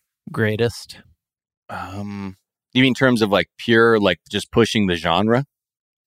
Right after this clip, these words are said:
Speaker 1: Well, just, like, putting two products together, like, that one just made so much sense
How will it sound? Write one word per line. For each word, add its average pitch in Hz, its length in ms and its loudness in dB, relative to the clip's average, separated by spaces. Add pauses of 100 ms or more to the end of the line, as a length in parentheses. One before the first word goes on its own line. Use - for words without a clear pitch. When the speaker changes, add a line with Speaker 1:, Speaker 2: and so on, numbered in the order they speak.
(100)
Speaker 1:
Well, 180 160 2
just, 226 220 -8
like, 131 180 0
putting 139 400 2 (100)
two 135 220 -2
products 117 460 0
together, 110 420 0
like, 110 220 -6
that 123 240 0
one 113 500 -2
just - 580 -10 (540)
made 113 640 -4
so 107 300 -2
much 98 260 -8
sense - 680 -8